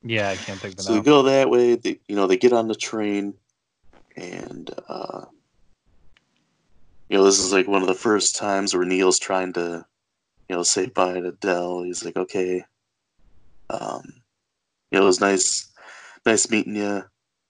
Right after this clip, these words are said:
Speaker 2: It's like, we, our, our seats aren't together, so, you know, have a good Thanksgiving," kind of thing. And, you know, he's happy he got rid of him. Well, the train breaks down in Missouri, and,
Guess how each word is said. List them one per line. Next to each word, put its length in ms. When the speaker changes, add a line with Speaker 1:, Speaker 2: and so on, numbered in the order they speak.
Speaker 2:
It's 80
like, 160
we, 240
our, 180
our 160
seats 400
aren't 200
together, 360
so, 520
you 80
know, 80
have 160
a 40
good 160
Thanksgiving," 580
kind 160
of 80
thing. 220
And, 80
you 0
know, 100
he's 140
happy 260
he 100
got 220
rid 140
of 80
him. 160
Well, 120
the 80
train 300
breaks 300
down 420
in 200
Missouri, 560
and, 540